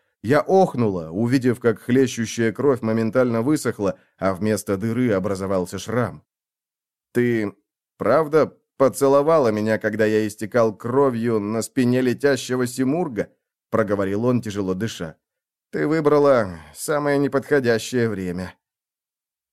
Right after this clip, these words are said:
Я снова его поцеловала, коснувшись одних лишь губ, потому что во рту у него ещё была кровь. Мои окровавленные губы оставили на нём след. Я думала, что умру, и не хотела умереть, не поцеловав мужчину.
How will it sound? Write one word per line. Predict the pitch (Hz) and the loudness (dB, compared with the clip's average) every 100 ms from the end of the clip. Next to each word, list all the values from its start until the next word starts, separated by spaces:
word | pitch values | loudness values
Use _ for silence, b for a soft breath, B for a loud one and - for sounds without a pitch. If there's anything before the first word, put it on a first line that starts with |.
| _ _ | _ _
Я | 110 143 151 | 2 2 2
снова | - 190 202 | 2 2 4
его | 190 170 180 | 4 2 2
поцеловала, | 165 156 156 156 175 165 | 0 2 2 4 4 2
коснувшись | 139 131 151 160 131 139 135 | 2 0 2 -2 0 0 2
одних | 120 139 127 | 2 0 0
лишь | 127 120 95 | 0 0 -2
губ, | 92 180 117 _ | -6 -6 -8 _
потому | 98 101 107 | -2 0 -2
что | 101 107 | -2 -2
во | 101 | 0
рту | 98 117 147 | -2 0 0
у | |
него | 117 98 95 | 0 0 -2
ещё | 92 92 | -2 -6
была | 90 101 98 | -4 -2 -2
кровь. | - 107 113 - _ _ _ _ - | -4 -2 -2 -4 _ _ _ _ 0
Мои | 127 175 | 4 4
окровавленные | 202 196 180 170 175 160 156 151 151 | 4 2 0 0 2 2 2 4 2
губы | 127 165 151 | 0 0 2
оставили | 156 127 123 131 120 113 | 2 0 -2 -2 0 0
на | 101 98 | -2 -2
нём | 92 87 | -4 -6
след. | - 87 78 - _ _ _ _ _ _ | -10 -12 -14 -18 _ _ _ _ _ _
Я | 139 160 | 0 0
думала, | 160 170 165 160 | 2 2 2 2
что | - 160 | 2 2
умру, | 151 165 180 131 b b - | 2 2 -2 -4 b b 0
и | 143 | 2
не | 135 | 2
хотела | 135 131 147 | 0 0 2
умереть, | 123 120 131 139 127 | 2 0 0 -2 0
не | 135 | 0
поцеловав | 127 123 135 135 135 123 | 0 -2 0 2 2 0
мужчину. | 135 127 - 127 107 | -2 -4 -4 -4 -4